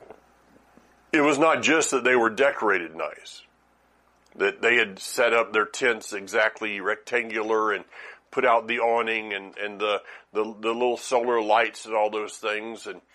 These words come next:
no, it was the, the, what made their tents, uh, lovely, tov, good,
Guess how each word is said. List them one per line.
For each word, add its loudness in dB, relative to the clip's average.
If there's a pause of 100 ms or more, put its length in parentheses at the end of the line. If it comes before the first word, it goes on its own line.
(320)
no, -4 (580)
it -4
was -6
the, -2
the, -16
what 0
made -4
their -2
tents, -10 (720)
uh, 0 (600)
lovely, -2 (120)
tov, 0
good, 2